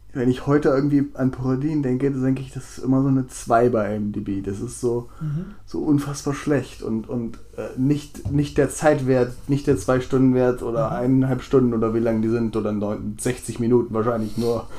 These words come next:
Speaker 2: Mhm.
Speaker 1: <laughs>
Speaker 2: Ja.
Speaker 1: Aber, aber das war irgendwie was anderes.
Speaker 2: Ja. Okay. Ähm,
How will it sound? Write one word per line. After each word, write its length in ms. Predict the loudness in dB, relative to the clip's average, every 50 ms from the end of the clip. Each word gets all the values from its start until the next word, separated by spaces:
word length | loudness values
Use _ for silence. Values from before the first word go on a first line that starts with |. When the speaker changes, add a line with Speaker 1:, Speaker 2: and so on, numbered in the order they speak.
| -10 -10 -12 -12 -14 -14 -16 -12 -8
Speaker 2:
Mhm. 200 | -6 -4 0 0 0 0 0 -4 -6 -6
Speaker 1:
<laughs> 300 | -8 -8 -12 -12 -14 -14
Speaker 2:
Ja. 180 | -14 -12 -12 -12 -14 -14 -16 -20 -20 -20 -20 -20 -20 -20 -20 -20 -20 -20 -20 -20 -20 -20 -20 -20 -14 -12
Speaker 1:
Aber, 360 | -10 -10 -8 -10 -10 -10 -8
aber 200 | -6 -6 -6 -6 -8 -12 -16 -14 -12
das 220 | -12 -12 -12 -10
war 140 | -10 -10 -8
irgendwie 280 | -6 -6 -6 -6 -6 -8
was 160 | -10 -14 -16 -16
anderes. 680 | -14 -12 -12 -14 -14 -14 -16 -16 -16 -18 -18 -18 -18 -18 -18 -18 -20 -18 -20 -18 -18 -16 -16 -16 -16
Speaker 2:
Ja. 60 | -16 -18 -18 -20 -20 -20 -20 -20 -20 -20 -20 -20 -20 -20 -18 -18 -16 -14 -14 -14 -16 -16 -16 -16 -16 -16 -14 -14
Okay. 240 | -12 -10 -10 -10 -10 -12 -16 -20 -20 -20 -20 -20 -20 -20 -20 -20 -20 -20 -20 -20 -20 -20 -20 -20 -20 -14 -10
Ähm, 520 | -8 -6 -6 -6 -6 -6 -6 -8 -10 -10